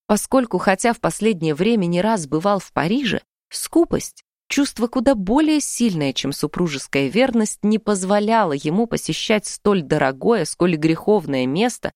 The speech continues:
как Лёша Боне. О Тито Люмии и подпольной торговле, которую вели у него за спиной домашние, он ничего не знал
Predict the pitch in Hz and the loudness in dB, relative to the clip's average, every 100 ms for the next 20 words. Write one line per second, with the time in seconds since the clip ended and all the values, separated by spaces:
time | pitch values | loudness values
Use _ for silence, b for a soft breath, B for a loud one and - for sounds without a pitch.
0 | _ _ - 175 175 175 180 165 151 165 | _ _ -4 0 2 0 0 -2 2 2
1 | 165 127 - _ _ _ _ _ - 196 | 2 -2 -6 _ _ _ _ _ -4 -2
2 | 208 294 294 262 240 311 226 160 151 185 | 0 -2 2 2 2 2 2 2 0 0
3 | 175 185 - 220 196 180 180 180 226 294 | -2 -4 0 2 2 2 0 0 0 2
4 | 269 269 254 262 254 226 233 233 214 196 | 0 0 0 2 2 0 2 2 0 -2
5 | 185 - 190 190 175 175 165 160 - 143 | -6 -4 0 2 2 0 0 -2 -4 -4
6 | - 208 196 202 202 214 220 220 208 254 | -2 0 2 2 0 0 0 0 0 0
7 | 240 | -2